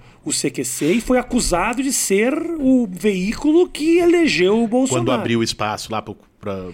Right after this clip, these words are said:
Speaker 1: Por uma inocência irresponsável que o programa teve, que eu assumo, de z-, sacanear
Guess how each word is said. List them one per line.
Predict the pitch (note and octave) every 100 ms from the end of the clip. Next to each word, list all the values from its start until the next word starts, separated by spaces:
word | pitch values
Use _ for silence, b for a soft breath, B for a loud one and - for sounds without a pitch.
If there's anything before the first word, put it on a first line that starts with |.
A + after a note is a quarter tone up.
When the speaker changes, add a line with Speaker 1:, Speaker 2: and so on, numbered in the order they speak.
| -
Speaker 1:
Por | G#3
uma | G3+ G3+ G3+ -
inocência | C4 E4 D#4+ - - A3 G3+ B3+ - C#4 C4+ -
irresponsável | C4+ C4+ E4 - - A3 - - C3 C3 C3 G#3+ A#3 -
que | -
o |
programa | G#3+ F#3 D3+ D3 F3+
teve, | F3+ D3+ D3+ G3 C4 - _ _ _ -
que | D3+
eu | C3+
assumo, | F3+ - C#3+ D3+ A3+ - B B B B -
de | G#3+ C#4+ - _ _ _ _ _ _ _ C4+
z-, | A3+ A#3 -
sacanear | - D#4+ D#4+ E4+ E4 A3 G3+ C4+